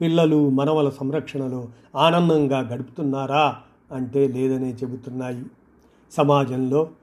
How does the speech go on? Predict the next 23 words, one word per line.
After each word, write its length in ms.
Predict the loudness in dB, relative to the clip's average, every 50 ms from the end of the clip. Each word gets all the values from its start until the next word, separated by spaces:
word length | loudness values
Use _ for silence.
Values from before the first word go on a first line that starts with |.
| _ _ _ _ 0
తరచూ 380 | 2 2 2 0 0 0 2
వెలుగులోకి 640 | 4 4 6 4 4 4 4 4 4 4 2 0 -2 -4
వస్తున్న 380 | -6 -6 -6 -6 -6 -4 -6
సంఘటనలు. 720 | -6 -8 -10 -10 -8 -6 -6 -6 -6 -8 -8 -10 -12 -14 -16 -18 _ _ _ _ _ _ _ 0 0
ఎన్ని 240 | 2 4 4 4 2
వ్యయప్రయాసలు 800 | 2 2 0 -2 -2 -2 -2 0 4 4 4 4 2 0 -2 -4
కోర్చైనా 640 | -2 -2 -4 -4 -2 -2 0 0 2 2 0 -2 -4 -8 _ _ _ _ _ _ _ _ 0
పిల్లల్ని 340 | 4 6 6 8 6 6
పెంచి 320 | 4 0 -4 -6 -6 -8 -10
పెద్ద 380 | -10 -10 -8 -6 -8 -6 -4
చేయటం 260 | -4 -4 -4 -6 -8 -10
పెద్దల 440 | -12 -12 -14 -8 -4 -2 -2 -2
బాధ్యత 440 | -2 -2 -4 -6 -6 -6 -8 -8 -8
అయితే, 420 | -8 -8 -2 2 2 2 2 0 -6 _ _ _ _ _ _ -4
వృద్ధాప్యంలో 840 | -2 -2 2 4 6 6 6 4 0 -2 0 0 0 0 -2 -4 -6 -10 -20 _ _ _ -2
ఆ 140 | 2 2 2
పెద్దల్ని 600 | 2 0 -2 -2 0 0 0 0 0 -2 -4 -6 -10 -14 -18 _ _ _ -8
పసిపాపల్లా 760 | -8 -8 -8 -10 -10 _ 0 0 0 2 2 2 2 2 0 -2
కనిపెట్టుకుని 680 | -4 -4 -4 -2 -2 -2 -4 -4 -6 -6 -2 0 0 2
ఉండటం 520 | 2 0 0 -2 -4 -4 -6 -8 -8 -12 -12 -10
కన్నబిడ్డల 540 | -8 -4 -4 -2 0 0 0 0 0 0 0
కనీస 380 | -2 -2 -2 -4 -4 -4 -6 -10
కర్తవ్యం 680 | -12 -12 -12 -10 -8 -6 -6 -4 -2 -2 -2 -2 -4